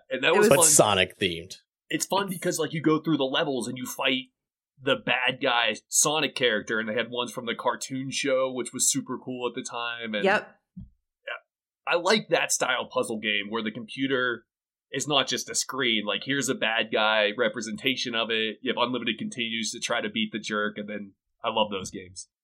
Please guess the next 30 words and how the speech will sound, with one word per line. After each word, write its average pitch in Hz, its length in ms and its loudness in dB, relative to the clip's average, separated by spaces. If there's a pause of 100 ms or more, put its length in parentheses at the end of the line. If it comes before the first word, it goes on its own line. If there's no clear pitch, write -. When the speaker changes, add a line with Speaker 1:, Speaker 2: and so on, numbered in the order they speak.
(560)
Speaker 2:
There's 254 180 2
actually 294 320 2
a 311 80 6
mode 220 540 2
in 196 260 0
Wario's 214 380 4
Woods 190 320 0
too. - 140 -4
You 202 180 -2
can 196 140 0
play 202 300 2
A 226 220 4
mode 269 340 2
or 208 200 4
B 220 200 0
mode, 170 300 2
and 185 140 2
A 220 280 4
is, 247 120 0
like, 208 120 2
kind 214 180 0
of, 202 220 0
I 190 80 2
wanna 202 160 2
say 196 280 -2
easy, 226 360 -2
but 202 100 2
it's 185 180 -6
not. 196 340 4
Like, 180 260 -2